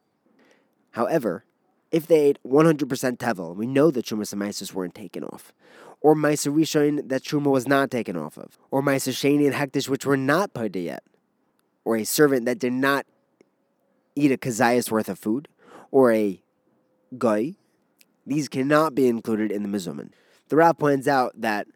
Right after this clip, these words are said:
the reason why we thought to include a guy is that we're talking about a case where it's a ger who had his bris done but did not go to the mikveh yet.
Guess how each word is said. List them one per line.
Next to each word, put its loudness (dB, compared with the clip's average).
the -8
reason 4
why 2
we 2
thought 0
to -6
include -4
a -2
guy 4
is 0
that -8
we're -12
talking -6
about -2
a -8
case -10
where -4
it's -12
a -4
ger 0
who -2
had -4
his -4
bris 2
done 2
but -8
did -8
not -6
go 2
to 0
the -4
mikveh -2
yet. -8